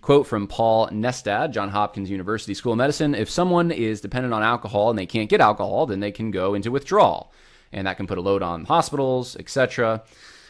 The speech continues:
All businesses, uh, this is Sergeant Jeff Flynn of the New Jersey State Police, says, "were deemed essential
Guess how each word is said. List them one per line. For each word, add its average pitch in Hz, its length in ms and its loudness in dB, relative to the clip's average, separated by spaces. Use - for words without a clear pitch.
All 180 200 4
businesses, 117 760 -2
uh, 98 300 -4
this 95 160 -10
is 92 160 -12
Sergeant 95 460 -4
Jeff 95 200 -6
Flynn 98 300 -8
of 110 60 -8
the 95 40 -8
New 92 100 -6
Jersey 92 440 -8
State 101 240 0
Police, 123 340 -2
says, 104 380 0
"were 117 280 -2
deemed 127 400 0
essential 131 500 0